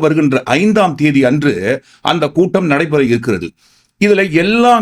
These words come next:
கட்சியை சேர்ந்தவங்களும், பாருங்க, வரோன்னு சொல்லிட்டாங்க. அதுவும் முக்கியமாக யார் வரோன்னு சொல்லியிருக்காங்க? கண்ணை கட்டின்னு நீட்டுற இடத்துல எல்லாம் கையெழுத்து நாலு வருஷமா ஆட்சியில இருந்துட்டு தமிழ்நாட்டுல போட்டிருந்தாங்க இல்லைங்களா? அவங்க கூட, பாருங்க,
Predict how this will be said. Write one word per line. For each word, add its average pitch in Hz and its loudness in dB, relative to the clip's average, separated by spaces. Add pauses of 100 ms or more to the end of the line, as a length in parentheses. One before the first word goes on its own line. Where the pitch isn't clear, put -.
கட்சியை 226 0
சேர்ந்தவங்களும், 208 0
பாருங்க, 127 0 (500)
வரோன்னு 180 0
சொல்லிட்டாங்க. 120 0 (260)
அதுவும் 180 0
முக்கியமாக 196 -2
யார் 196 0
வரோன்னு 185 0
சொல்லியிருக்காங்க? 147 0 (120)
கண்ணை 214 0
கட்டின்னு 208 0
நீட்டுற 226 0
இடத்துல 185 0
எல்லாம் 196 0 (300)
கையெழுத்து 208 0
நாலு 185 0
வருஷமா 202 2 (160)
ஆட்சியில 165 0
இருந்துட்டு 151 0
தமிழ்நாட்டுல 147 -2
போட்டிருந்தாங்க 143 0
இல்லைங்களா? 123 0 (360)
அவங்க 233 4
கூட, 254 4 (120)
பாருங்க, 175 0